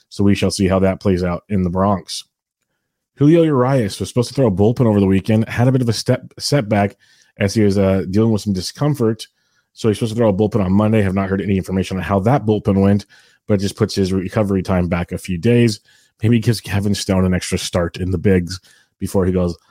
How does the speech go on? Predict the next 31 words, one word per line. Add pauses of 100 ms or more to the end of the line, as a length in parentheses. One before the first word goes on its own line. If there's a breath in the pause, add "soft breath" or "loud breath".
(160)
"Vamonos,"
and
Bobby
Miller
stays
in
the
rotation. (920)
Jorge
Polanco,
he's
been
running,
uh,
uh,
before
games (360 soft breath)
right
now
with
the
Twins,
and
everything
f-,
seems
like
it's
good
to
go.